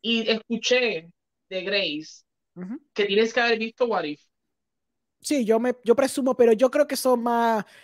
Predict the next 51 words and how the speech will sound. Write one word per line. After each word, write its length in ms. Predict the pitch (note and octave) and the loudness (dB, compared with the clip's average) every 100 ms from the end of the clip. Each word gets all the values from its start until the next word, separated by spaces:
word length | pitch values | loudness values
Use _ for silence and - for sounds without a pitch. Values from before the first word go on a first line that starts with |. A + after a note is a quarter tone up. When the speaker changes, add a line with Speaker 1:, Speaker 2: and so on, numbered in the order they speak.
| _ | _
Speaker 2:
verlo 380 | D#3+ A3 A#3+ B3 | 2 4 6 6
para 160 | A3+ | 6
acordarte 400 | G#3 G3 F#3 F#3 | 6 4 4 4
la 100 | A3+ | 4
referencia, 560 | A3 A3 A3 A3+ G#3+ G3+ | 4 2 0 0 0 -2
porque 240 | F3 E3+ | -2 -4
yo 160 | E3 F3+ | -4 -2
creo 260 | G#3+ A3+ A3 | 0 0 0
que 140 | G3 | 0
lo 160 | F#3 F3+ | 0 -2
que 140 | F3 | -6
pasa 340 | - F#3+ - | -6 -6 -4
en 80 | A3+ | -6
esta 200 | A3 A#3 | -4 -4
película 360 | A3+ A#3 A3+ G#3+ | -2 -2 -2 -2
no 140 | F3+ | -2
va 80 | F#3 | -4
a 20 | |
importar 400 | F#3 G3+ F#3 G3 | -4 -6 -4 -6
con 160 | F#3 F3 | -6 -8
What 140 | D#3 | -8
If. 220 | C3+ B2+ _ _ _ _ _ | -10 -16 _ _ _ _ _
Speaker 1:
No, 320 | G3+ A3 C4 B3+ | -6 2 4 4
Speaker 2:
O 40 | |
sea, 120 | G#3+ | 2
Speaker 1:
no, 60 | G3+ | 0
no, 60 | |
exacto. 480 | F#3+ A3+ G#3 - G3 | -2 -2 -4 -6 -4
Lo 120 | G3+ | 0
único 320 | G#3+ B3+ D4 D#4 | 0 -2 -6 -6
que 120 | D4+ | -4
es 160 | D4+ D4 | -2 -2
más 160 | D4+ D4+ | -2 -2
parecido 520 | D4+ C#4+ C#4+ D#4 D#4 | -2 -2 -2 -4 -2
es 80 | C4 | -2
esto. 320 | G3+ F#3+ - D3+ | -4 -8 -10 -12
Déjame 260 | F3 E3+ | -10 -12
ver, 100 | - | -14
espérate. 400 | - - - - | -20 -20 -20 -14
Speaker 2:
Sí, 400 | - - C#4+ F4+ A4 G#4 D#4+ | -12 -10 -10 -8 -8 -8 -8
mi 100 | C4 | -6
sa-, 220 | B3 - | -6 -6
ah, 520 | A#1 B1+ B1+ C2+ C#2 F#2 | -12 -14 -12 -12 -14 -10
sale 280 | - G#3 | -4 -2
el 80 | B3 | -2
zombie, 400 | - A#3+ C#4 C#4 | -2 -4 -2 -2
sale, 560 | - G#3+ A3+ A3+ G#3+ _ | -2 -2 0 -2 -4 _
¿qué, 220 | - G3 | -14 -12
qué 120 | G3 G3+ | -10 -8
sale 200 | A3 G#3+ | -4 -6
aquí? 240 | G#3+ | -6